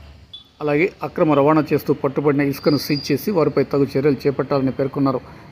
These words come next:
ఈ సమావేశంలో జగిత్యాల ఆర్డీఓ శ్రీమతి మాధురితో పాటు కోరుట్ల ఆర్డీఓ వినోద్ కుమార్, తహసీల్దార్లు, కలెక్టర్ కార్యాలయ సూపరింటెండెంట్లు, ఇతర సిబ్బంది పాల్గొన్నారు. అయ్యప్ప ఆలయంలో భక్తులకు స్వామివారి దర్శనం రద్దు.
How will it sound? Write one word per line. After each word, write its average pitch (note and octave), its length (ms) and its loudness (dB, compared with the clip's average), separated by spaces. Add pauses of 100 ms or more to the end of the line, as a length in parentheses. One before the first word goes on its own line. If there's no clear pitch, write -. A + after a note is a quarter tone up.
(120)
ఈ D#3 40 4 (100)
సమావేశంలో E3+ 520 0 (100)
జగిత్యాల D3 420 2
ఆర్డీఓ C#3+ 320 2
శ్రీమతి C#3 360 -2
మాధురితో C#3 460 0
పాటు D#3 300 -2
కోరుట్ల C#3 340 0
ఆర్డీఓ C3+ 260 2
వినోద్ C#3+ 240 -2
కుమార్, E3 280 -2
తహసీల్దార్లు, C#3 500 -2 (100)
కలెక్టర్ C3 380 -6
కార్యాలయ C3 380 -6
సూపరింటెండెంట్లు, C#3 560 -10
ఇతర B2+ 220 -16
సిబ్బంది C3+ 340 -16
పాల్గొన్నారు. B2 380 -18 (1120)
అయ్యప్ప F3 420 4 (240)
ఆలయంలో E3 400 8 (160)
భక్తులకు E3 440 2 (120)
స్వామివారి D#3+ 460 6 (100)
దర్శనం G3 400 4
రద్దు. C#3 240 4